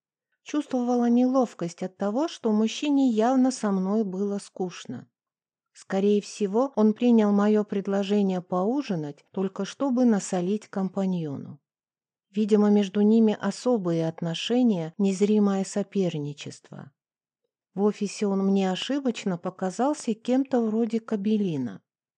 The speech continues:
А сейчас от Кабелина не осталось и следа. Он смотрел скучающе на свое блюдо и, чтобы создать иллюзию хоть какой-то заинтересованности, спросил:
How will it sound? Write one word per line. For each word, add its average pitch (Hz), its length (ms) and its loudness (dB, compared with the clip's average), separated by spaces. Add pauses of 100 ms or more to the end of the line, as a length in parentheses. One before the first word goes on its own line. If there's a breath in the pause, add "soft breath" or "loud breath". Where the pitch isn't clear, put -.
(360)
А 165 120 -4
сейчас 214 500 -4
от 175 160 -6
Кабелина 175 680 0
не 170 200 -4
осталось 196 600 -6
и 185 60 -8
следа. 160 600 -8 (1000)
Он 254 140 2
смотрел 262 520 2
скучающе 247 760 0
на 185 140 -2
свое 190 400 -2
блюдо 240 560 -2
и, 226 80 -2
чтобы 240 380 2
создать 226 600 0
иллюзию 208 600 -2
хоть 180 260 -8
какой-то 190 560 -2
заинтересованности, 180 1500 -4
спросил: 254 720 -2